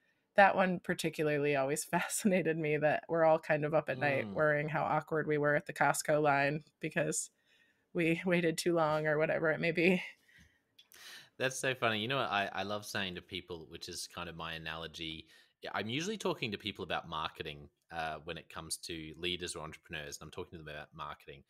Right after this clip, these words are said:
Speaker 2: and they have that, they have that concern, right? But it's about their marketing. They're like, "Oh, I just, you know, I really, really don't want to, um, you know, if I do that, that image with that sort of caption, or if I do these stories, I just really want it to be a high quality,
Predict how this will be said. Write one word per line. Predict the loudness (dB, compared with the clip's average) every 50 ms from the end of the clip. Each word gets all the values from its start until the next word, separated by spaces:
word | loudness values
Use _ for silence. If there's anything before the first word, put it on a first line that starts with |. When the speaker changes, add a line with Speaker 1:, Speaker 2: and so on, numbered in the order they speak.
| _ -20 -20 _ _ _ -6
Speaker 2:
and | -6 -6 -6 -4 -2
they | 0 0 0 0 -2
have | -4 -6 -8 -6 -4
that, | -6 -6 -6 -6 _ _ _ _ -8
they | -6 -6 -6 -4 -6
have | -6 -6 -4
that | -6 -8 -8 -8
concern, | -14 -8 -6 -4 -2 -2 -2 -2 -4
right? | -6 -8 -8 -6
But | -8 -8
it's | -6 -6
about | -6 -6 -6
their | -6 -10
marketing. | -10 -10 -10 -10 -10 -14 -20 -18 -16
They're | -14 -12
like, | -12 -14 -14 _ _ _ -20 -20 -20 -20 -20 -20 _ _ _ _ -20
"Oh, | -18
I | -18 -18 -16
just, | -14 -14 -10 -10 -10 -10
you | -10 -14
know, | -14 -14 -12 -14
I | -14
really, | -14 -14 -12 -10 -10 -10 -10 -12 _ _ _ -14
really | -10 -10 -8 -10 -10
don't | -8 -8 -8 -8 -8 -10
want | -12 -12 -10
to, | -10 -12 -12
um, | -12 -14 -16 -18 -20 _
you | -20 -20
know, | -20 -20
if | _ -20
I | -20
do | -20 -18 -16 -12
that, | -10 -12 -12 -12 _ _ _ _ _ _ _ _ _ _ _
that | -2 0 0 0
image | 0 0 0 0 -2 -2
with | -4 -4 -2 -2
that | -2 -2 -2
sort | -4 -8 -8 -10
of | -12
caption, | -10 -2 -2 -2 -2 -2 -8 -8 -8 -8
or | -8
if | -8 -6 -8
I | -8
do | -6 -6 -8
these | -8 -6 -6 -6
stories, | -8 -8 -8 -6 -6 -4 -4 -4 -2 -4 -4 -6 -8 -10
I | -10
just | -12 -12 -12 -10 -8
really | -6 -6 -4
want | -4 -4 -6
it | -8 -10
to | -12
be | -10 -10
a | -10
high | -10 -8 -8 -8 -8
quality, | -8 -12 -10 -8 -8 -6 -6 -6 -6 -6 -8 -8 -10 -12 -14 -16